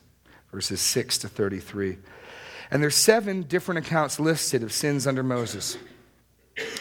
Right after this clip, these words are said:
The first, "They did not consider or remember," and then an arrow means which led to rebellion.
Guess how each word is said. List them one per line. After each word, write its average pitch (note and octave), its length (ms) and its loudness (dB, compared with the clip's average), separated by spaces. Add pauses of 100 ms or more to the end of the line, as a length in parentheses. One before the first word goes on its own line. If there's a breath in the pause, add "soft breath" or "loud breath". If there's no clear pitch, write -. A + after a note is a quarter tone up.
(1080 loud breath)
The D3+ 100 4
first, G#3 640 2 (920 loud breath)
"They D#3 120 6
did F3+ 220 6
not F3+ 240 0
consider E3+ 640 0 (680 loud breath)
or C#3+ 160 6
remember," C#3+ 720 2 (720 soft breath)
and A#2 120 -4
then A#2+ 80 2
an A2 100 2
arrow B2 320 6
means G#2+ 380 -4
which A2 200 -4
led B2 280 2
to G2+ 340 -6 (800 loud breath)
rebellion. F#2+ 640 -2